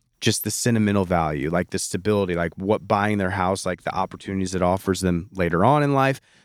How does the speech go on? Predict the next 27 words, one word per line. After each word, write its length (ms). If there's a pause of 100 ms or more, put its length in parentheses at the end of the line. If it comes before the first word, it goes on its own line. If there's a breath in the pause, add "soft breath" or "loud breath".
(100)
But 120
also, 480
like, 260 (500)
w-, 200
one 380
of 160
the 100
things, 560 (380)
you 220
know 120
how 120
when 120
you 80
walk 260
a 60
house, 500 (880)
if 180
you 120
see, 400
like, 200
a 60
door 280
frame 360
and 80
it 80
has, 280
like, 240